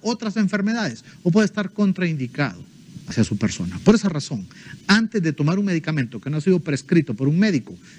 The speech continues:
llame al nueve uno uno. En el nueve uno uno, médicos capacitados le atenderán, le darán la información que usted necesite, le darán la orientación necesaria para que usted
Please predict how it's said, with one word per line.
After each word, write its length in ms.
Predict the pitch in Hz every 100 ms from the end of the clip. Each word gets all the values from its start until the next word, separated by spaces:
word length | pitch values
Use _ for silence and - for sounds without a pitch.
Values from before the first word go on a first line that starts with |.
| -
llame 320 | 117 151 165
al 160 | 156 143
nueve 320 | 147 156 165 -
uno 240 | 147 147
uno. 280 | 143 147 208 - - - - -
En 120 | 139
el 100 | 156
nueve 240 | 254 254
uno 240 | 208 185 151
uno, 320 | 185 208 196 - - -
médicos 380 | 190 214 190 -
capacitados 640 | 147 151 143 135 180 196
le 100 | 185
atenderán, 600 | 180 196 190 190 123 104 _
le 220 | 139 180
darán 480 | 180 175 208 233 226
la 300 | 208 226 -
información 680 | 180 175 202 190 185 - 226
que 120 | -
usted 300 | 196 - 208
necesite, 560 | 208 196 180 214 - 202 - -
le 80 | 147
darán 320 | 170 196 226
la 80 | 233
orientación 800 | 220 202 175 - 151 - 240 175
necesaria 640 | 131 139 - 139 107 87 _ _ - - -
para 180 | 113 113
que 100 | 135
usted 360 | - - 151